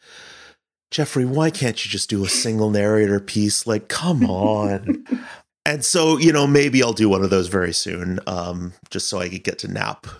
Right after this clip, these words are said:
Speaker 1: occasionally.
Speaker 2: <laughs>
Speaker 1: Um, no, <laughs> no,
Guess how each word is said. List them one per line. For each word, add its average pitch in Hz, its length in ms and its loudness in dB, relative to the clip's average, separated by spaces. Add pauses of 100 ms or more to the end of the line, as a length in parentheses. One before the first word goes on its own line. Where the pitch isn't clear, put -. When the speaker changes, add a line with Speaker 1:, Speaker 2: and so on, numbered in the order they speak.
Speaker 1:
occasionally. - 640 -8
Speaker 2:
<laughs> 196 60 -8 (400)
Speaker 1:
Um, 123 540 0 (100)
no, - 440 0 (280)
<laughs> - 300 2
no, 208 260 6